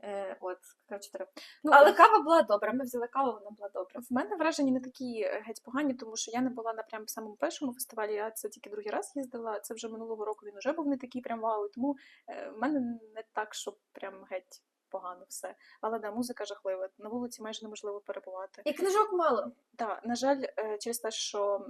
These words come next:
Speaker 2: м, фестивалі з був у ті самі дати, що і Арсенал, е, набагато менше видавництв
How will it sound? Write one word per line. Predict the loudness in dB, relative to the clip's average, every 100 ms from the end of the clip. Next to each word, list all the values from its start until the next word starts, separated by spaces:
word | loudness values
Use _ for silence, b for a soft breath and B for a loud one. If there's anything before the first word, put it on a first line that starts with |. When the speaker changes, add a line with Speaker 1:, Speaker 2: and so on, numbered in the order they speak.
| -14
Speaker 2:
м, | -14 -14 -12
фестивалі | -10 -2 0 0 -2 -4
з | -10 -12 -16 _ _ _ _
був | -18 -12 -12
у | -10
ті | -8
самі | -6 -4
дати, | -4 -4 -6
що | -6
і | -4
Арсенал, | -4 -4 -2 -2 -2 -4 -4
е, | -6 -4 -6 -6
набагато | -8 -10 -10
менше | -16 -14
видавництв | -14 -14 -14 -16